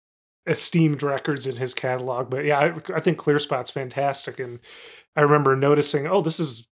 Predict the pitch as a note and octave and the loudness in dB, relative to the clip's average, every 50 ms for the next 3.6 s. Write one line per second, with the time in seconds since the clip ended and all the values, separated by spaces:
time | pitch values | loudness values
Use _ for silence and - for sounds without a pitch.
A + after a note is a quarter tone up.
0 | _ _ _ B2 B2 C3 C#3 C3 B2 - C3+ E3 G3+ F#3 E3 D3 C3 A#2+ - - | _ _ _ -4 0 0 0 0 -2 0 2 2 4 4 2 2 0 -4 -6 -8
1 | - - _ _ - - C#3+ C3+ C3 B2+ A#2+ - - C3+ B2 A#2+ A#2 _ _ _ | -8 -12 _ _ -2 0 2 2 0 0 -2 -2 -4 -4 -6 -8 -10 _ _ _
2 | _ _ _ _ _ - - - - - - - A3 E3 - D#3 D3 C#3+ - - | _ _ _ _ _ -20 -16 -8 -6 0 4 4 4 6 4 4 4 4 4 4
3 | - D#3 - G3 D#3 D3 D3 C3+ - - A3+ | 4 4 6 6 6 4 4 2 2 2 2